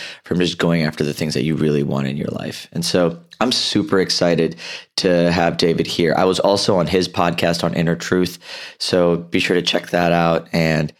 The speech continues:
like I said, this is, uh, was one of my favorite conversations I've had in a while.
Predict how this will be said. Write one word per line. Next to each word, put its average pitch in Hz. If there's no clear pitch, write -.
like 87
I 85
said, 80
this -
is, 82
uh, 78
was 101
one 123
of 120
my 104
favorite 87
conversations 80
I've 78
had 80
in 76
a 78
while. 73